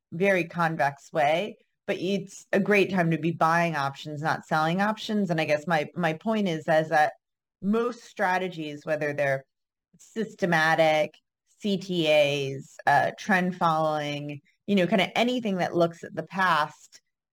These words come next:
is a vol seller. And, you know, so many, so many investors have this embedded short volatility, whether it's from the Bloomberg Ag Index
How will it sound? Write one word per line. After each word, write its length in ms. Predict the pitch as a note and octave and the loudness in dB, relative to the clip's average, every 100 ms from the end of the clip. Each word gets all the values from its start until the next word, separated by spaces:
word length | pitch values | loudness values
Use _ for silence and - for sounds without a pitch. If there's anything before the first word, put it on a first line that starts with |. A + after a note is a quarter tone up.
| - | -2
is 160 | A3+ | 0
a 60 | G#3+ | 2
vol 280 | G3+ G#3+ A3 | 4 4 2
seller. 560 | - D3 F#2+ A1 - - _ _ - | 0 0 0 -4 -8 -12 _ _ -2
And, 560 | F#3 F3+ F3 E3+ E3 - | 0 2 2 0 -4 -4
you 140 | F#3 | -4
know, 260 | D3+ D3 - | -2 -4 -8
so 260 | - G#3 | -2 2
many, 540 | G3 F#3+ F#3 F3 E3+ - - | 2 2 -2 -4 -4 -6 -14
so 180 | - G3 | -2 0
many 240 | F#3 F3+ | 0 0
investors 540 | E3+ D#3+ D#3 - E3+ E3 | 0 2 0 -2 -4 -2
have 200 | E3 D#3+ | -2 -2
this 200 | D#3+ - | -6 -4
embedded 640 | E3+ E3 E3 E3+ E3+ E3+ | -2 2 2 4 2 0
short 320 | - F3 D#3 | -6 -6 -4
volatility, 640 | - D#3 D3+ D3 F#3+ F3+ D#3+ | 0 2 2 0 -4 -4 -4
whether 260 | D3+ D3+ | -4 -4
it's 140 | D3+ D3 | -6 -6
from 220 | D#3+ C#3 | -10 -8
the 80 | C#3+ | -8
Bloomberg 440 | D3+ C#3+ C#3 C3+ - | -6 -4 -2 -2 0
Ag 320 | F#3+ F#3+ F3+ | 4 4 4
Index 720 | F3 E3+ E3 D#3 D#3 - - | 2 2 2 2 0 -18 -20